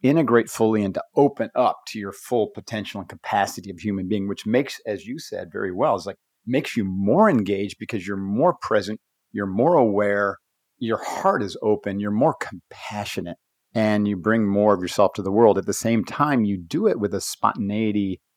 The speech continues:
and a light touch, a playfulness,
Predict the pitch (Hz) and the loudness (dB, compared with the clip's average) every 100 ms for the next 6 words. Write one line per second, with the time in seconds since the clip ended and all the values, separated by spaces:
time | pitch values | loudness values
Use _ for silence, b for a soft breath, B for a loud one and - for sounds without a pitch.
0 | _ - 104 98 95 95 95 90 - _ | _ -4 -2 0 -2 -2 -4 -10 -18 _
1 | - 101 113 113 _ - 110 90 87 - | -2 6 6 4 _ -4 -2 -2 -8 -14
2 | - 120 110 - 98 98 - | -4 -2 -2 -4 -10 -10 -14